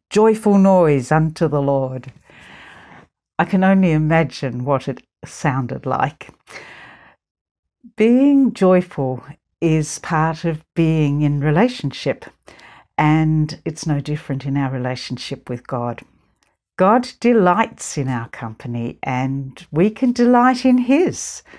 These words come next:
Like my opa, God loves it when we make a joyful noise in his presence.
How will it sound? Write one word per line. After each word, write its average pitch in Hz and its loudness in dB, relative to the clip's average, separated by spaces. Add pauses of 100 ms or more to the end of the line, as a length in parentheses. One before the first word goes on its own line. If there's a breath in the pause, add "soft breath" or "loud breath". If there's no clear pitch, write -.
(280 loud breath)
Like 180 0
my 139 2
opa, 135 -2 (680 loud breath)
God 214 2
loves 156 -2
it - -10
when 135 -2
we 156 -2
make 143 -2
a - -20 (160)
joyful 156 -2
noise 123 -6
in 117 -8
his 123 -12
presence. - -12